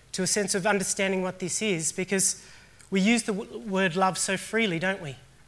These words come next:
I love hot dogs and I love my mum and dad. And I've expressed two very different things here, but I've used the same word. I-, in the Greek,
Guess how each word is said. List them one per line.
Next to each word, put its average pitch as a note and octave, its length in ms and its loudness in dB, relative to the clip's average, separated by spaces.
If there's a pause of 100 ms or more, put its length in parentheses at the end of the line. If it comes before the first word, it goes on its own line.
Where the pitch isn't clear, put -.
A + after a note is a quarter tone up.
(120)
I E3+ 80 0
love F3 180 2
hot F#3+ 200 -2
dogs A3 360 0
and F3 100 -2
I F3 200 0
love F3 260 -2
my F3+ 140 0
mum F3+ 200 -2
and F3 80 -2
dad. E3+ 300 0 (580)
And F#3 260 0 (560)
I've G3+ 240 2 (120)
expressed - 520 0
two C4+ 240 2
very A3 380 4
different G3 380 -2
things B3+ 300 -2
here, F3+ 140 0
but F3 120 0
I've F3+ 140 0
used G#3 220 2
the G#3+ 80 -2
same F#3 400 2
word. F#3 320 2 (3750)
I-, G3 60 -2
in G#3 320 0
the F#3 80 0
Greek, F#3+ 500 0